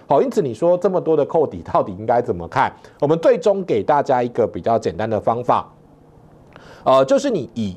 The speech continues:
月均线，好，就是蓝色的这一条月均线当作是一个多空的分水岭。如果是在月均线以上，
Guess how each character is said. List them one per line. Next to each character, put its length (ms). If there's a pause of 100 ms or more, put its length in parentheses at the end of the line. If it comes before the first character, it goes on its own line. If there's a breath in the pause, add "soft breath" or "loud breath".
月 200
均 300
线， 300
好， 160
就 120
是 220 (220)
蓝 240
色 180
的 100
这 140
一 80
条 240
月 160
均 180
线 280
当 260
作 240
是 180
一 180
个 280
多 240
空 300
的 120
分 240
水 200
岭。 180 (240 loud breath)
如 180
果 240
是 220
在 320
月 180
均 220
线 180 (120)
以 120
上， 320